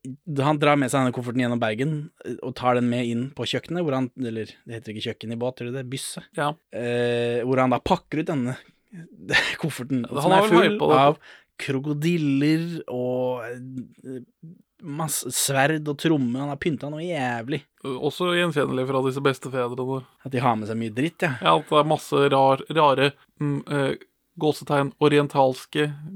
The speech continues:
Speaker 2: gåsetegn slutt,
Speaker 1: <laughs> Ja.
Speaker 2: eh, l-, ting de har pynta med her og der. Det er noe problematisk elfenben hjem-, hjemme hos noen av de, i hvert fall.
Speaker 1: <laughs> Det kan nok hende. Men så får han, ja, for dette må være gjenkjenning, eller gjenkjenning, fordi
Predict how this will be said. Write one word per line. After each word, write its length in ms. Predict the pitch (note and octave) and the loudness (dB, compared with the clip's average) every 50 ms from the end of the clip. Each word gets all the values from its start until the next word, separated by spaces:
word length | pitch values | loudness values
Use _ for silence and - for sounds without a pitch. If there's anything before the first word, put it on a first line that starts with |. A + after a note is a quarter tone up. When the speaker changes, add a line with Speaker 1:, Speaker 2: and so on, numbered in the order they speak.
| E3 D3 | -2 0
Speaker 2:
gåsetegn 400 | D3 D3 - C#3+ C#3+ C#3+ C3+ - - | 0 0 0 0 2 2 2 2 0
slutt, 320 | - D3+ D#3 - - - D#3 C3 | -2 -4 -6 -6 -4 -4 -4 -2
Speaker 1:
<laughs> 40 | |
Ja. 220 | - C#3+ D3 C3+ B2+ - - _ _ - | 0 0 0 0 0 -4 -10 _ _ -4
Speaker 2:
eh, 800 | D#3+ D3 D3+ D3 C#3+ C#3+ C#3 C#3 C#3+ C#3 C#3 C#3 C#3 C#3 - D3 | -2 0 0 2 2 0 0 0 0 -2 -2 -2 -4 -4 -6 -8
l-, 480 | C#3+ - B2+ D3 C3 - - - C3 D3+ - | -8 -8 -8 -10 -10 -10 -12 -12 -12 -14 -4
ting 300 | - E3 D#3 D#3 E3+ E3+ D#3+ C#3 C3+ C#3 C#3 C#3 D#3+ D3+ | -2 -2 0 2 2 0 0 -2 -4 -10 -12 -10 -6 -4
de 180 | D3 D3+ D3 D3 | 0 2 2 4
har 160 | C#3+ C#3+ C#3 C#3 - | 4 4 2 2 0
pynta 240 | D#3+ C#3 - - C#3 C3 | -2 -2 0 -2 -2 -2
med 100 | C3+ C#3 | 0 0
her 160 | C#3+ C#3+ C#3+ | 0 0 2
og 80 | D3+ E3 D#3+ | 2 2 2
der. 80 | D3+ - _ _ _ | 0 -2 _ _ _
Det 80 | - | 2
er 80 | C#3+ E3 | 4 4
noe 80 | F3+ E3 | 4 4
problematisk 640 | - G3 F#3+ F#3+ F3+ D#3 C#3+ C3 - E3 - - | 6 6 8 8 8 8 6 6 4 0 2 2
elfenben 540 | C3+ C3 B2+ - D3 C#3+ C#3 C#3+ D3+ D3+ C#3 C3+ C3 C3+ C#3 | 2 2 2 0 2 4 6 6 6 4 0 -4 -6 -6 -2
hjem-, 240 | C#3+ C#3 C#3+ C#3 - - | -2 -2 -2 -2 -2 -2
hjemme 220 | D3 C#3 C#3 C#3 C#3 | 0 2 2 2 2
hos 140 | C3+ - - - - - - _ | 0 -2 -8 -12 -12 -14 -14 _
noen 240 | E3+ E3 D3+ D3 C#3+ | -4 -2 0 2 2
av 160 | D3+ D#3+ E3+ | 4 6 6
de, 80 | E3 D3+ | 6 4
i 160 | D3 D3 D#3+ | 6 6 6
hvert 160 | D#3+ C#3+ D3+ | 4 6 4
fall. 160 | C#3+ C3+ B2+ - - - - - | 2 4 4 2 2 0 -2 -2
Speaker 1:
<laughs> 240 | - F3+ E3 C3 B2+ | 0 0 2 2 2
Det 160 | B2+ C3+ C#3+ D#3 D#3+ E3 - _ _ | 0 0 0 -2 -2 -6 -8 _ _
kan 160 | - B2+ B2 B2+ | -8 -4 -4 -4
nok 80 | A#2+ | -2
hende. 240 | C3+ A#2+ G#2 G#2 - - - - - - - | -4 -6 -6 -8 -12 -14 -18 -20 -16 -6 -4
Men 80 | D3+ D3 | -4 0
så 160 | E3 E3+ E3+ | 2 0 0
får 320 | - - - - G3 G3 G3 | 0 -6 -4 0 2 4 4
han, 160 | G3 G3+ G3 G3+ A#3+ - | 2 0 -2 -6 -8 -4
ja, 160 | D3+ D#3+ E3+ | -4 -4 -2
for 80 | - F3+ | 2 0
dette 240 | F#3 F3 - G3 F3 | 2 2 4 2 2
må 140 | D#3+ D#3+ D#3+ | 4 6 6
være 160 | C#3+ C3 B2+ | 6 6 4
gjenkjenning, 680 | B2 A#2 A#2+ - - A#2 G#2 G#2 G#2+ A#2+ A#2+ A#2+ A#2+ - - B2+ | 2 0 0 -2 -6 -8 -8 -8 -6 -6 -6 -6 -6 -6 -4 -2
eller 240 | B2 B2 A#2+ A#2+ A#2+ | -2 0 0 -2 -4
gjenkjenning, 480 | A#2 A2 G2 F#2+ - A2+ C3+ F3+ F3 | -6 -8 -10 -10 -8 -8 -8 -8 -6
fordi 240 | - D3+ D3 D3 D3 | -4 -2 0 0 0